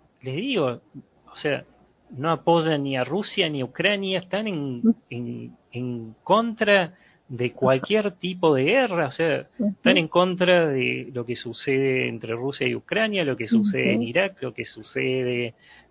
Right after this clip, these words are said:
Speaker 1: el, eh, bueno, en Afganistán, lo que sucede en Palestina, o sea, lo que sucede en
Speaker 2: Ujú.
Speaker 1: cualquier rincón del mundo donde hay
Speaker 2: Así.
Speaker 1: violencia.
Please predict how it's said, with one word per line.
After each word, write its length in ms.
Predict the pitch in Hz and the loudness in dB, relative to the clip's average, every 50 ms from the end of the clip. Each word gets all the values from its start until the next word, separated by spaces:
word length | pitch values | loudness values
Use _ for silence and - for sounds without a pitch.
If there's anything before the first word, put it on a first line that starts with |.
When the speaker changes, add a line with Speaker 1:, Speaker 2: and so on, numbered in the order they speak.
| _ _ - | _ _ -10
Speaker 1:
el, 580 | 117 113 117 117 113 113 113 117 120 110 - _ _ _ - | -6 -4 -4 -4 -4 -4 -6 -8 -10 -12 -14 _ _ _ -16
eh, 160 | - 127 120 | -14 -12 -10
bueno, 320 | 113 120 135 139 127 123 120 | -4 0 2 2 4 4 2
en 80 | 120 120 | 0 0
Afganistán, 960 | 107 - - 127 120 127 120 120 123 117 - _ - 196 214 220 220 208 180 | -2 -2 -4 -2 0 0 0 0 -2 -4 -6 _ 2 2 2 4 2 0 0
lo 140 | 156 147 131 | 0 -2 0
que 120 | - - | -2 -4
sucede 600 | - - 123 113 - - - - 139 135 139 135 127 | -6 -6 -10 -10 -12 -12 -4 0 2 2 4 2 2
en 160 | 120 113 113 | 0 -4 -8
Palestina, 840 | _ - 123 117 120 120 117 - _ - 185 202 220 214 190 160 139 | _ -4 -2 -2 0 -2 -4 -4 _ -6 -4 -2 0 0 2 0 0
o 80 | 123 - | -2 -4
sea, 200 | - 151 151 143 | -4 -4 -2 -2
lo 140 | 131 123 | -2 -4
que 120 | 117 127 117 | -4 -6 -8
sucede 420 | - - 123 131 - 196 208 196 196 | -8 -8 -10 -6 0 2 4 4 2
en 80 | 180 | 0
Speaker 2:
Ujú. 100 | 170 - | -4 -2
Speaker 1:
cualquier 420 | 254 - - 339 - - 226 233 220 | 0 0 0 0 -2 -2 -4 -2 -2
rincón 380 | 196 170 160 156 - 190 196 185 | -4 -4 -4 0 -2 -2 0 0
del 140 | 165 139 | -4 -4
mundo 440 | 131 165 208 226 226 220 226 214 196 _ _ _ _ _ _ _ _ _ | -4 -4 -4 -4 -4 -6 -6 -6 -8 _ _ _ _ _ _ _ _ _
donde 240 | - 123 120 120 139 | -4 -4 -2 0 2
hay 100 | 160 175 | 2 2
Speaker 2:
Así. 80 | 160 147 | 2 2
Speaker 1:
violencia. 760 | 135 131 139 175 226 247 208 180 180 - - 127 120 117 123 | 4 4 4 4 2 2 0 -2 -4 -6 -6 -6 -6 -6 -10